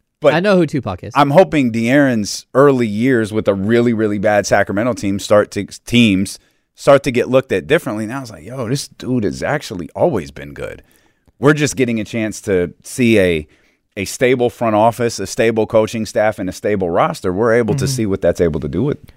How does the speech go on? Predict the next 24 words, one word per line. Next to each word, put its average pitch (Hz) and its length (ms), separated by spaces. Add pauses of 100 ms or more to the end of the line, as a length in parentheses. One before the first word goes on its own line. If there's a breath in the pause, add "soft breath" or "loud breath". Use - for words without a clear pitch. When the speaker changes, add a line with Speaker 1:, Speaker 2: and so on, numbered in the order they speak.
(120)
Speaker 1:
with, - 300
with, 78 160 (420)
with 90 140
his 87 180
level 80 200
of 67 80
talent. 107 380 (220 soft breath)
Speaker 3:
I 175 80
think 202 220
at 190 80
the, 165 140 (320)
it 143 80 (120)
ultimately, 175 560
like, 143 240
maybe 196 240
the 185 80
numbers 147 560
and 143 160
the 135 60
sheer 139 340
just, 131 300 (600)
just 139 340
volume 147 680
of, 127 400